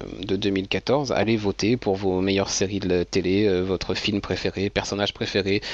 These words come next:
vos meilleurs comics en V O, en V F, et cetera. Enfin, voilà, le bil-, vraiment le bilan de l'année. Euh, n'hésitez pas à aller voter, euh, et peut-être en plus repartir avec, euh, avec un cadeau bien sympa, parce que l'un d'entre vous sera tiré au sort pour, pour remporter la, la Mystery Box, euh, qui contient plein, plein, plein de cadeaux et goodies comics.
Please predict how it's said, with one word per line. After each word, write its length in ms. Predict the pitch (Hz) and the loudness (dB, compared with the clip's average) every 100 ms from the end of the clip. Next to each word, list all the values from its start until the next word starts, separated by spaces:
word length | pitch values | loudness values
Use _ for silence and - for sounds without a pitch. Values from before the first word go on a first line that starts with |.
| - - - | -10 -8 -2
vos 160 | 101 | 0
meilleurs 320 | 101 110 113 113 | 2 4 2 2
comics 300 | 113 117 117 | 0 2 0
en 80 | |
V 160 | 107 107 | 4 4
O, 100 | 110 | 4
en 60 | 107 | 2
V 160 | 107 | 2
F, 80 | 104 | 0
et 20 | |
cetera. 300 | - 104 110 | -2 -2 0
Enfin, 120 | 110 107 | 0 2
voilà, 180 | 101 | 4
le 100 | 98 | 4
bil-, 180 | 110 123 | 2 2
vraiment 200 | 120 135 | 2 4
le 100 | 131 | 4
bilan 240 | 123 135 135 | 4 4 4
de 80 | |
l'année. 320 | 123 120 147 156 | 4 4 4 4
Euh, 60 | |
n'hésitez 300 | 123 131 143 | 4 2 2
pas 100 | 139 | 4
à 40 | 135 | 4
aller 120 | 120 | 4
voter, 560 | 113 127 - 123 165 156 | 4 0 4 4 6 6
euh, 100 | 107 | 4
et 60 | |
peut-être 420 | 104 - - 107 | 0 -2 0 0
en 80 | 87 | 0
plus 200 | 92 110 | -2 -2
repartir 480 | - 95 98 - 107 | -2 -2 -4 -4 -4
avec, 220 | 98 - | -4 -6
euh, 60 | - - - - - | -6 -8 -10 -12 -2
avec 180 | - 117 | 0 2
un 80 | 123 | 4
cadeau 420 | 127 131 135 127 | 4 6 8 6
bien 200 | 113 131 | 4 2
sympa, 240 | 127 110 | 2 2
parce 140 | 123 - | 2 2
que 60 | |
l'un 100 | 107 | 0
d'entre 200 | 104 101 | 0 0
vous 100 | 110 | 0
sera 160 | 117 107 | 0 0
tiré 200 | - 101 | 0 0
au 60 | 104 | 0
sort 180 | - 110 | 0 -4
pour, 320 | - - 101 | -6 -12 -10
pour 140 | - | -6
remporter 340 | 104 104 - 107 | -4 -4 -2 -2
la, 160 | 95 | 0
la 100 | 98 | 0
Mystery 340 | 107 107 110 120 | 0 0 2 2
Box, 340 | 147 - - | 0 -2 -6
euh, 60 | - | -8
qui 120 | - | -8
contient 320 | - - 78 | -6 -4 -2
plein, 240 | - 107 | 0 2
plein, 200 | 107 95 | 2 -2
plein 200 | 90 104 | -2 -2
de 200 | 101 85 | 0 0
cadeaux 340 | 95 101 101 110 | 0 0 2 2
et 80 | 101 | 2
goodies 340 | 101 98 95 | 0 2 2
comics. 280 | - 117 190 | 2 0 0